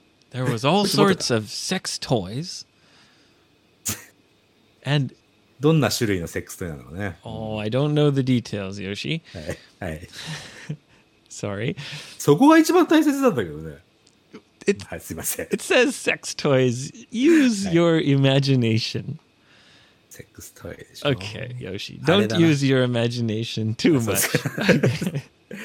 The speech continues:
Speaker 2: ここちょっと時間かけたいな、俺。すいません。
Speaker 1: And then she
Speaker 2: Hmm.
Speaker 1: sees another woman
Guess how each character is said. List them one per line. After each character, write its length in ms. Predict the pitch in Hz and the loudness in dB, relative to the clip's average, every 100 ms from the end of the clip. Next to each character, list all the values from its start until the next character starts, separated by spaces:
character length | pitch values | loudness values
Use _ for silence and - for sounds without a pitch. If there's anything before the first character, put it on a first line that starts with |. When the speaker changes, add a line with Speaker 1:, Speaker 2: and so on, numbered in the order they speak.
| - | -4
Speaker 2:
こ 60 | |
こ 100 | 175 | 0
ち 60 | 175 | 0
ょ 40 | |
っ 20 | 147 | 0
と 80 | |
時 120 | 101 101 | -2 -2
間 140 | 117 | -2
か 100 | 107 | -2
け 120 | 101 | -4
た 140 | 98 92 | -2 -4
い 80 | |
な、 100 | 69 | -6
俺。 120 | 69 - - - - - - | -16 -14 -12 -12 -14 -16 -16
す 140 | - | -16
い 20 | |
ま 80 | 71 | -14
せ 120 | - | -4
ん。 60 | 143 | -2
Speaker 1:
And 160 | 123 123 | -2 0
then 500 | 165 202 180 151 - - | 0 2 0 -2 -6 -14
she 280 | - - 165 | -8 -4 -4
Speaker 2:
Hmm. 40 | |
Speaker 1:
sees 460 | 156 107 127 120 - _ | -4 -6 -6 -10 -12 _
another 680 | 165 202 233 240 254 233 214 | -10 -8 -8 -2 -2 0 0
woman 600 | 185 160 160 127 107 95 | 0 0 0 0 -6 -10